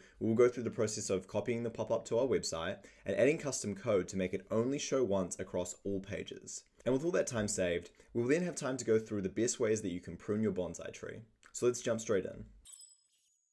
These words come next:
So here's the Webflow clonable that you can clone to your own account. And once you've done that, you can open up the project. And what we're gonna do is copy this pop-up symbol. So I'll copy this, I'll go back into my project,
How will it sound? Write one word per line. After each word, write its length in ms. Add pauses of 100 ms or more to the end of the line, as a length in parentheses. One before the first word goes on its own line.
(500)
So 100
here's 140
the 100
Webflow 340
clonable 420
that 100
you 80
can 140
clone 260
to 120
your 120
own 100
account. 380 (600)
And 80
once 160
you've 100
done 180
that, 220
you 80
can 120
open 200
up 120
the 60
project. 560 (200)
And 100
what 100
we're 60
gonna 120
do 200
is 160
copy 300
this 120
pop-up 360
symbol. 520 (360)
So 180
I'll 100
copy 280
this, 380 (300)
I'll 100
go 120
back 180
into 200
my 100
project, 520